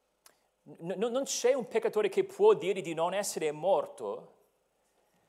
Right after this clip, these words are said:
e la presenza della carne ne è l'evidenza. E di nuovo stiamo parlando di uno stile di vita, la nostra vecchia condotta.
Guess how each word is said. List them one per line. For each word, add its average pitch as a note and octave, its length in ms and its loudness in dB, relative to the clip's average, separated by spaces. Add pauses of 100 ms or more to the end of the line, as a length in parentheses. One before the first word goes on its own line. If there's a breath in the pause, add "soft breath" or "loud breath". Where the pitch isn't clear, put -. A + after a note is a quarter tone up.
(240)
e F#3+ 80 -2
la G3+ 140 8
presenza A3 680 0
della G#3+ 200 4
carne F3 760 2 (280 soft breath)
ne G3 380 8
è A3 40 6
l'evidenza. F3 760 2 (2250)
E - 160 -12
di G3+ 100 -10
nuovo C#4 180 0
stiamo B3 280 -2
parlando G3 800 2
di D#3 80 -8
uno F3+ 160 -6
stile G3+ 360 -4
di D#3+ 100 -8
vita, A2+ 540 -10 (1400)
la F3 120 2
nostra A3 300 2
vecchia G#3 320 2
condotta. D#3 800 2